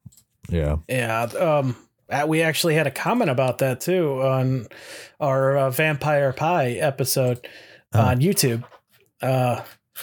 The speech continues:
Speaker 2: where someone says, you know, they wish they could have got to see the pilot back, you know, 'cause even though they try to summon, oh, it's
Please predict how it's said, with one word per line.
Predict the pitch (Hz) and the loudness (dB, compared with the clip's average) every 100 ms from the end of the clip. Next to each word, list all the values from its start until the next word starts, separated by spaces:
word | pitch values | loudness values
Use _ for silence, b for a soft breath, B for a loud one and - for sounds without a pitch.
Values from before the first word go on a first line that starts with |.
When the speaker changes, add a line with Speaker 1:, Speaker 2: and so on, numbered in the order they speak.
| B - | B -4
Speaker 2:
where | 135 | 0
someone | - 160 151 139 | 2 2 2 0
says, | 165 143 | 0 0
you | 147 | 0
know, | 143 | 2
they | 143 | 0
wish | 135 156 156 - | 2 0 0 0
they | 151 | 0
could | - 147 | 0 0
have | 127 - | -2 -2
got | 143 143 - | 0 0 -4
to | - | -2
see | 127 - 160 | 0 2 2
the | 147 | 0
pilot | - 131 131 139 104 | -2 -2 0 0 0
back, | 147 131 123 _ - | 0 0 -2 _ -4
you | 156 | 0
know, | 127 127 127 - | 0 0 -2 0
'cause | 143 131 - B B 180 | 0 0 -6 B B -4
even | 196 | 0
though | 202 170 | 2 0
they | 160 | 0
try | 185 156 | 0 0
to | |
summon, | 143 175 160 156 | 0 2 2 2
oh, | 180 - | 0 -2
it's | 175 165 | -2 0